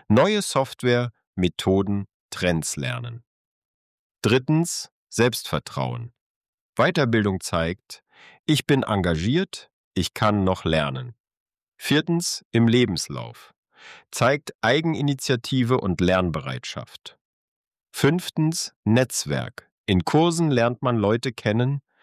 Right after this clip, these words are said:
Sechstens, Förderung nutzen. Bildungsgutschein, Aufstiegs-, bafög, Bildungsurlaub. Siebtens, online. Viele kostenlose oder günstige Kurse. Coursera,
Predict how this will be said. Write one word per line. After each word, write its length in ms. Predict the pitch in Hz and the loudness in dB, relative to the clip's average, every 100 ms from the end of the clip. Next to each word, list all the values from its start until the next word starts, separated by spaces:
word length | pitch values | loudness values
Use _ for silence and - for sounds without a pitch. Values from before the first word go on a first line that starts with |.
| - - - - _ | -20 -20 -20 -20 _
Sechstens, 840 | 98 139 - - 170 180 - - _ | 0 0 -2 -2 0 0 -2 -10 _
Förderung 640 | - - 117 107 87 87 76 | -6 2 4 4 0 -2 -4
nutzen. 460 | 69 - - - _ _ _ _ - | -4 -6 -10 -10 _ _ _ _ 2
Bildungsgutschein, 1000 | 156 202 185 - 156 - 143 143 143 151 _ _ | 4 4 0 -4 -6 -2 0 0 -2 -8 _ _
Aufstiegs-, 540 | 98 104 - 110 98 - | 0 0 -2 -6 -8 0
bafög, 540 | 87 92 - 123 - _ _ - | 2 2 0 -4 -6 _ _ 0
Bildungsurlaub. 840 | 90 82 78 - 69 62 60 - _ - - | 2 2 -4 -8 -8 -10 -14 -20 _ -20 -12
Siebtens, 640 | - 123 175 - 165 - - - | 2 2 2 0 0 0 -6 0
online. 600 | 98 185 160 - 64 117 _ - - - | 2 2 -2 -4 -10 -14 _ -20 -20 -12
Viele 260 | - 180 208 | 0 2 2
kostenlose 840 | - 165 - 160 147 147 139 143 | 2 0 0 0 0 0 0 -2
oder 240 | - 101 90 | 0 0 2
günstige 560 | 110 127 - 113 110 | 2 0 -2 -2 -2
Kurse. 540 | - 95 87 76 78 87 _ _ | 0 0 0 0 -6 -10 _ _
Coursera, 840 | - 78 - - 127 127 131 135 | -4 -4 0 4 4 4 0 -2